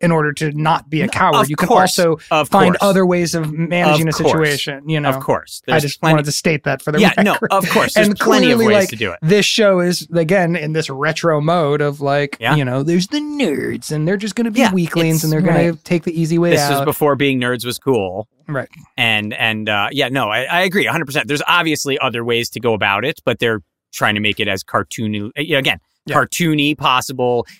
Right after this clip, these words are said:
Speaker 2: one avenue or the other avenue, and we're making it as
Speaker 1: Yeah.
Speaker 2: blatantly cartoony as we possibly can. I'd
Speaker 1: Yeah.
Speaker 2: also like to shout out to the nerd, what would be called nerd number two, 'cause I referred to call, re-,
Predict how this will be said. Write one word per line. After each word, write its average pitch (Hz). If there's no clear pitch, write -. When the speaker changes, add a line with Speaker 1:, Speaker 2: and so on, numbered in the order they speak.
Speaker 2:
one 143
avenue 143
or 139
the 127
other 131
avenue, 113
and 110
we're 110
making 113
it 110
as 110
Speaker 1:
Yeah. 101
Speaker 2:
blatantly 123
cartoony 110
as 98
we 101
possibly 98
can. 95
I'd 208
Speaker 1:
Yeah. 208
Speaker 2:
also 214
like 190
to 156
shout 151
out 143
to 139
the 120
nerd, 123
what 123
would 120
be 113
called 107
nerd 110
number 104
two, 117
'cause -
I -
referred 98
to 107
call, 107
re-, 107